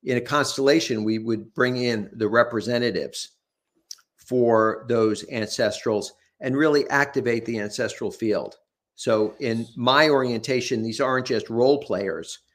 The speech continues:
They're not just kind of showing us from a systemic view the, the ley lines, but we can actually work with ancestral consciousness and receive insight and messages from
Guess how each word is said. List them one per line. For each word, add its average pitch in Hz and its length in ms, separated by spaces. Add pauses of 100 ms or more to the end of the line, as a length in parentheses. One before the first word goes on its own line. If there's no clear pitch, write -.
(180)
They're 113 100
not 117 240
just 120 320 (720)
kind 131 220
of 107 100
showing 131 420
us 110 240
from 113 220
a 104 60
systemic 131 680
view 107 440 (460)
the, 104 420 (260)
the 107 160
ley 123 300
lines, 95 580 (420)
but 123 200
we 131 120
can 147 160
actually 156 480
work 139 460
with 123 180
ancestral 120 640
consciousness 107 840 (460)
and 110 200
receive 135 720 (160)
insight 127 640
and 110 200
messages 101 760 (400)
from 120 560